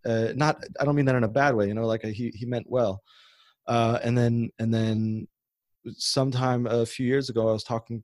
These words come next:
to a business coach and he said, you know, "Well, what do you really wanna do with your life?" And we were, like, trying to figure this out.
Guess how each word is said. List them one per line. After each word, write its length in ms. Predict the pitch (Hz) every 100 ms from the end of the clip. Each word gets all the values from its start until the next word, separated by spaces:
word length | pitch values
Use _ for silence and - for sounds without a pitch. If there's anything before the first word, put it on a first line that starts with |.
| -
to 260 | 113 113 104
a 60 |
business 300 | 98 - 180
coach 280 | - 90 -
and 80 | 92
he 100 | 104
said, 240 | - 110
you 80 | 110
know, 280 | 107 107 104
"Well, 240 | 104 107 -
what 140 | 120
do 60 | 123
you 60 |
really 300 | 110 110 139
wanna 200 | 135 120
do 100 | 113
with 140 | 107 -
your 80 | 117
life?" 260 | 165 127
And 80 | 110
we 60 | 110
were, 40 |
like, 140 | 107
trying 160 | - 117
to 60 | 101
figure 220 | 107 95
this 180 | 98 113
out. 260 | 107 -